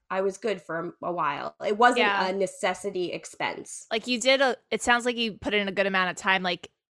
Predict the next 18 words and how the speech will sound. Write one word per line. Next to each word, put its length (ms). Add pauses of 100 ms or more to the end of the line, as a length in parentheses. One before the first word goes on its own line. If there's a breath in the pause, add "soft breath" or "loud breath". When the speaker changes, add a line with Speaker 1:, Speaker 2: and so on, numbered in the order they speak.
Speaker 2:
getting 240
Speaker 1:
Mm-hmm. 100
Speaker 2:
over 160
the 80
shock 400
of 140
the 80
breakup, 640
reorganizing 800
Speaker 1:
Yeah. 60
Speaker 2:
your 100
life, 420
and 100
then 120
also 300
going, 280
like, 320 (320 soft breath)
"Oh, 200